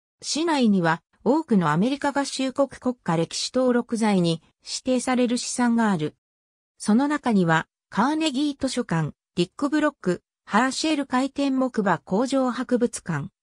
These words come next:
ハーシェルスピルマンモーターカンパニーコンプレックス、リビエラ劇場、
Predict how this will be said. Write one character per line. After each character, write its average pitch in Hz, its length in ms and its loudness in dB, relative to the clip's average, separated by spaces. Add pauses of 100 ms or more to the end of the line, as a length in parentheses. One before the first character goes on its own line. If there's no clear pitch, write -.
(100)
ハ 311 220 0
ー - 20 -2
シ 277 160 -2
ェ 233 80 2
ル 180 80 0
ス - 140 -8
ピ 269 100 -2
ル 262 80 -2
マ 254 160 2
ン 240 100 2
モ 240 200 2
ー - 20 -6
タ 190 180 2
ー 170 60 -2
カ 247 160 -2
ン 269 80 -4
パ 226 140 0
ニ 180 200 4
ー - 80 -20
コ 185 140 0
ン 240 80 0
プ 233 120 0
レ 220 100 2
ッ 214 100 -4
ク - 100 -10
ス、 - 240 -4 (200)
リ 180 120 2
ビ 254 140 2
エ 277 80 2
ラ 269 140 -2
劇 247 280 -2
場、 180 320 2